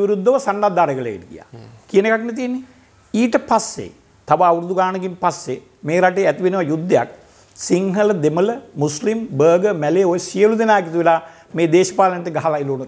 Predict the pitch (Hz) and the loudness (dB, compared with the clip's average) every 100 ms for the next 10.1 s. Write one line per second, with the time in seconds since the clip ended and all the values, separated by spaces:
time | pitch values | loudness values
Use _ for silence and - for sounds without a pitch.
0 | - 120 110 - - - - - _ _ | -10 -8 -8 -8 -14 -20 -20 -20 _ _
1 | - - _ _ _ _ _ _ _ _ | -20 -20 _ _ _ _ _ _ _ _
2 | - _ _ _ _ _ _ _ _ - | -20 _ _ _ _ _ _ _ _ -4
3 | 170 208 175 - 247 240 233 370 392 202 | -2 0 0 0 -2 -2 -2 0 2 0
4 | 151 127 170 294 339 165 98 80 - _ | 0 -4 -2 -2 -2 -4 -8 -14 -20 _
5 | _ _ _ _ _ _ _ _ - 180 | _ _ _ _ _ _ _ _ 0 2
6 | 175 202 254 285 277 302 - 85 - - | 4 2 2 2 -2 -4 -6 -10 -18 -8
7 | 127 127 117 107 101 - _ _ _ _ | -4 -2 -2 -2 -8 -10 _ _ _ _
8 | _ _ _ 113 113 - 117 - 107 110 | _ _ _ -8 -8 -8 -12 -14 -14 -10
9 | 101 95 113 110 101 107 107 107 104 110 | -8 -6 -6 -4 -6 -6 -8 -8 -10 -10
10 | 85 | -12